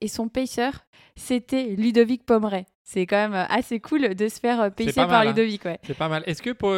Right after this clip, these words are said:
Speaker 2: c'était pas un petit repérage pour Ludovic, euh, dans
Speaker 1: Ouais.
Speaker 2: les, dans les années à venir ?
Speaker 1: Faudra voir. Et du coup, c'est Audrey qui fera le pacer ?
Speaker 2: Ah, peut-être,
Speaker 1: <laughs>
Speaker 2: peut-être. <laughs> On va, on va leur poser la question, hein. On a déjà eu les deux, d'ailleurs, dans, dans notre podcast, donc, euh,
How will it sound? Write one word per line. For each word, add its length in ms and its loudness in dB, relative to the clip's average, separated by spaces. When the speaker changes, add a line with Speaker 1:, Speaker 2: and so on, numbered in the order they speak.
Speaker 2:
c'était 240 -8
pas 120 -4
un 100 -4
petit 120 -8
repérage 500 -2
pour 140 -2
Ludovic, 520 -2
euh, 220 -4
dans 100 -2
Speaker 1:
Ouais. 120 2
Speaker 2:
les, 80 -4
dans 140 -6
les 180 -4
années 160 -4
à 80 -2
venir ? 260 -8
Speaker 1:
Faudra 240 2
voir. 220 2
Et 40 0
du 140 -2
coup, 100 -6
c'est 200 -2
Audrey 240 0
qui 160 -10
fera 140 -6
le 60 -6
pacer ? 280 -6
Speaker 2:
Ah, 160 2
peut-être, 400 6
Speaker 1:
<laughs> 0 -
Speaker 2:
peut-être. 360 -2
<laughs> 560 -14
On 40 -2
va, 220 0
on 40 -4
va 120 2
leur 140 2
poser 200 4
la 80 4
question, 400 -4
hein. 80 -4
On 80 -6
a 80 -2
déjà 160 -4
eu 140 -2
les 120 -2
deux, 200 0
d'ailleurs, 280 -4
dans, 160 -10
dans 200 -6
notre 180 -8
podcast, 480 -6
donc, 160 -14
euh, 80 -8